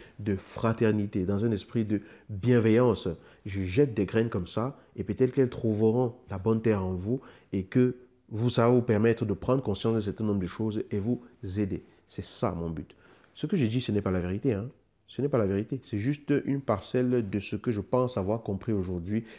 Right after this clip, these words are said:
de ce que pourrait être la vérité. Ça veut dire que vous devez analyser ce que je vous partage.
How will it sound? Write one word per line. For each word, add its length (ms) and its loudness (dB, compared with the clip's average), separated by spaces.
de 220 -4
ce 120 -6
que 180 -4
pourrait 320 0
être 160 -2
la 120 0
vérité. 400 -4
Ça 140 -2
veut 100 2
dire 240 2
que 100 -2
vous 200 -2
devez 220 2
analyser 580 0
ce 100 -10
que 140 -8
je 60 -8
vous 80 -6
partage. 520 -8